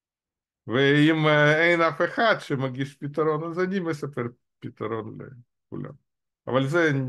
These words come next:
אני מקווה שזה מס-, פשוט. ו-, ואני גם, אה, מ-, מבקש שתרימו יד כשאתם מוכנים, בדרך כלל בריא,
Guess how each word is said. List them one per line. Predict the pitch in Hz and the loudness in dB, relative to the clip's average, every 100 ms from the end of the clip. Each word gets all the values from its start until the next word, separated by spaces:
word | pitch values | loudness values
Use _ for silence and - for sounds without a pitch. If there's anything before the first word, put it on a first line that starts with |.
| 123 143 147 - - | -8 -10 -10 -12 -8
אני | 131 143 | -2 0
מקווה | 131 - 113 | 0 -2 -4
שזה | 107 107 98 98 98 | -6 -10 -8 -10 -8
מס-, | 101 - - _ _ - _ _ | -12 -12 -20 _ _ -20 _ _
פשוט. | 123 - 127 - - - | -6 -2 -4 -4 -16 -2
ו-, | 127 151 | 2 4
ואני | 147 170 175 | 4 2 2
גם, | 170 160 156 | 0 2 4
אה, | 143 139 135 | 4 4 2
מ-, | 139 139 139 135 127 131 131 131 131 127 | 0 0 0 -2 -4 -6 -2 -2 -2 -2
מבקש | 131 139 196 208 - 147 135 139 _ _ _ _ _ _ _ | -4 -4 -4 -4 -6 -4 -4 -6 _ _ _ _ _ _ _
שתרימו | 143 165 175 170 | -2 0 0 -2
יד | 160 135 - | 0 0 0
כשאתם | - - 117 113 117 110 | -8 -12 -10 -8 -8 -6
מוכנים, | 113 110 113 123 - 147 202 226 143 147 147 - _ _ 143 | -8 -8 -8 -8 -4 -4 -2 -2 -4 -8 -12 -16 _ _ -8
בדרך | 147 165 165 170 | -4 -2 -4 0
כלל | 156 135 127 120 | 0 0 0 -4
בריא, | 113 135 139 147 | -2 0 2 2